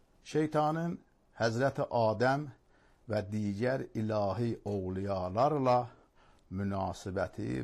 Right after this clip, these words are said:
vəsvəsələri nüfuz deyil. Sadəcə təlqin həddindədir. فَوَسْوَسَ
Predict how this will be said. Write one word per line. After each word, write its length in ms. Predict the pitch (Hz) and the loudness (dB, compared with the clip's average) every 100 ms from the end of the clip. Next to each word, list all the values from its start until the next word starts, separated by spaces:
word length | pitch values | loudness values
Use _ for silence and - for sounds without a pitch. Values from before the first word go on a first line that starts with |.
| 95 | -2
vəsvəsələri 1040 | 90 - 98 92 101 92 90 90 120 143 151 _ _ _ _ - | -4 -4 -8 -8 -6 -6 -6 -4 -4 -4 -8 _ _ _ _ -8
nüfuz 560 | 92 - 120 135 120 | -6 -6 -6 -6 -4
deyil. 400 | 120 156 95 - - - _ _ _ _ _ _ _ - | 0 2 0 -4 -16 -20 _ _ _ _ _ _ _ -16
Sadəcə 880 | - 139 180 170 151 135 143 147 156 _ _ _ _ - | -2 2 4 2 0 0 0 0 -4 _ _ _ _ -18
təlqin 580 | - 127 131 127 156 131 95 | -6 0 2 2 -2 -2 -2
həddindədir. 720 | 90 - 85 80 76 67 73 - _ _ _ _ _ - - - | -4 -6 -6 -6 -8 -10 -14 -16 _ _ _ _ _ -20 -20 -8
فَوَسْوَسَ 760 | 113 113 139 143 - 104 98 | -2 0 0 -2 -4 -6 -4